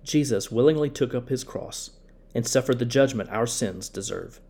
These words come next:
At the moment he died, the curtain in the temple sanctuary was torn in two, signifying that sinners have access to God through the perfect blood of Christ.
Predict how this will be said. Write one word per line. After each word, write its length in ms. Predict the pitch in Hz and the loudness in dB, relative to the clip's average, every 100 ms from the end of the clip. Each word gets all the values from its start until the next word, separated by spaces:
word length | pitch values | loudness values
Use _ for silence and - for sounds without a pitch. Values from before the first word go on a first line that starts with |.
| - - - - - - - - - - - - | -20 -20 -20 -20 -20 -20 -20 -20 -20 -20 -20 -8
At 140 | 117 | -2
the 60 | 120 | 0
moment 300 | 117 147 147 | 2 2 2
he 100 | 151 | 2
died, 400 | 123 92 87 - - - - - - | 0 0 -4 -12 -18 -20 -20 -20 -6
the 80 | - | -4
curtain 380 | - 160 156 113 | 4 4 6 2
in 80 | 107 | -2
the 60 | |
temple 320 | 110 - 139 131 | -4 -2 0 0
sanctuary 540 | - 123 - 110 110 | -2 -4 -2 0 0
was 160 | - - | -4 -10
torn 280 | - 123 | -4 -2
in 100 | 127 | -2
two, 320 | 127 - - - - - - - - - | -4 -8 -8 -14 -20 -20 -20 -20 -20 -18
signifying 580 | - - 127 131 123 123 | 0 2 2 0 0 0
that 120 | 104 | -2
sinners 420 | - - 127 95 - | -2 -2 -2 -4 -4
have 160 | 107 | -4
access 380 | 98 123 - 147 | -2 0 4 4
to 100 | 151 | 2
God 300 | 127 101 95 | -2 -4 -4
through 120 | 113 | -6
the 60 | 107 | -8
perfect 420 | - 113 123 - | -6 -6 -6 -6
blood 240 | 113 92 | -4 -4
of 100 | - | -6
Christ. 460 | - 82 85 - | -10 -8 -8 -10